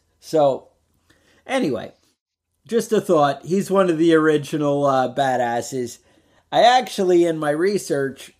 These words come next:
kinda looked like, uh,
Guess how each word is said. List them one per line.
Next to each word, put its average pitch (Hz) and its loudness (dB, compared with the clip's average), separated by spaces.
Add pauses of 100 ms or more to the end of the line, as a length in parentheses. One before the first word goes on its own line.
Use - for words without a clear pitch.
(1160)
kinda 185 2
looked 175 0
like, 147 0
uh, 127 0